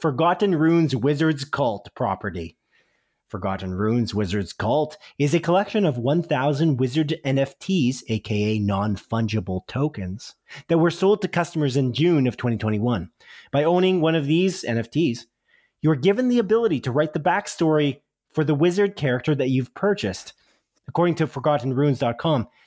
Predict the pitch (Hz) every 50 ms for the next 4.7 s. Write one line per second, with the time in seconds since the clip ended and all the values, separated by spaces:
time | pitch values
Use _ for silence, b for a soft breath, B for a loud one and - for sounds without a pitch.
0 | b - 175 190 202 240 240 - 302 262 240 233 - - 202 196 190 196 190 -
1 | 147 156 156 143 135 127 - - - - 190 175 151 131 - - 147 - - 202
2 | 208 220 214 - 220 214 196 185 165 143 147 - - 165 160 151 139 - - -
3 | - 139 127 123 143 165 185 190 180 151 123 104 117 110 104 95 85 82 80 85
4 | 87 - _ - 113 104 98 - - - 98 - -